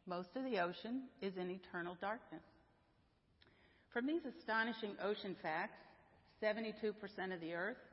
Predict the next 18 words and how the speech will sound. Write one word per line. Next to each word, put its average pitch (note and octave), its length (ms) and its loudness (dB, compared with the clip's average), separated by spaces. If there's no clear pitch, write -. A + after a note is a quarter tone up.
less G3+ 240 0
than F#3+ 200 -6
three G3 200 0
percent G#3+ 400 -2
explored, F3+ 640 -6
necessary A3+ 720 0
for F#3+ 120 0
life F#3+ 340 4
as G3 120 0
we F3 120 -4
know E3 240 0
it, B3 120 -4
my G3+ 160 4
mind B3 480 6
kept A3 200 -2
jumping G#3+ 400 4
to G3+ 80 -4
the G3 100 -2